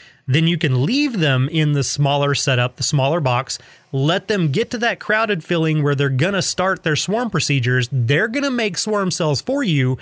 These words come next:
Then you can do your splits out of that box. You've already got queen cells there. You make sure that each of the splits gets at least two of the queen cells, and then you divide that out. So it can actually be used to your advantage by not adding a box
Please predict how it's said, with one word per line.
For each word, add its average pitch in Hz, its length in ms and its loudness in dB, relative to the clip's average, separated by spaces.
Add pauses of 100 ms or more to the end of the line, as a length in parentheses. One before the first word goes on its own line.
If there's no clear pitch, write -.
(280)
Then 139 260 0
you 254 100 -2
can 196 200 0
do 180 80 0
your 151 240 2
splits 247 460 -2
out 139 160 2
of 127 60 0
that 123 220 0
box. 196 340 -2
You've 131 120 0
already 127 180 2
got 123 240 0
queen 208 280 -2
cells 190 300 0
there. 185 300 0 (260)
You 147 180 2
make 143 200 2
sure 143 240 0
that 135 140 0
each 160 200 -2
of 127 120 0
the 127 80 0
splits 147 340 -2
gets 139 240 0
at 139 80 -2
least 143 300 0
two 151 140 0
of 135 60 2
the 131 60 2
queen 202 300 -2
cells, 160 420 0 (320)
and 151 220 2
then 143 200 2
you 147 140 2
divide 135 400 2
that 123 160 0
out. 175 320 -2
So 156 320 0
it 160 220 -2
can 269 300 -2
actually 202 360 0
be 147 120 0
used 151 300 2
to 156 60 0
your 127 160 4
advantage 131 640 0 (300)
by 131 220 0
not 151 260 2
adding 156 260 0
a 127 40 0
box 123 420 -2